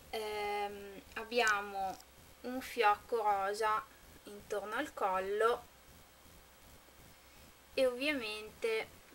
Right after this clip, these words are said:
le immancabili orecchie da coniglio. Il trucco è quello tipico di Creamy.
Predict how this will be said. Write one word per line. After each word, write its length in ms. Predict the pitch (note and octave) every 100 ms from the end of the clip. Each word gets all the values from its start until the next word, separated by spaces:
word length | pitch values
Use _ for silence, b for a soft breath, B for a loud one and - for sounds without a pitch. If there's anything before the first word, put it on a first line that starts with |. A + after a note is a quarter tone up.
| -
le 160 | B3 A#3
immancabili 920 | A3+ A#3+ B3 B3+ G3 G3+ G#3+ G#3+ A3
orecchie 840 | A3 G#3 F#3+ F#3+ - - G#3 G3+ - - - - - - - - - - - - - - - - - - - -
da 140 | - G4+
coniglio. 840 | G3+ G3 F#3 F3+ F#3 G3 F#3+ - - - - - - - - - - - - - - - - -
Il 260 | D4 D4
trucco 460 | D#4 D#4 A#4 - C#4
è 40 |
quello 340 | C#4 C4 B3+ B3
tipico 460 | C4 - B3 C4
di 180 | B3+ C4+
Creamy. 720 | - C4 B3+ D4 D4 A3 G3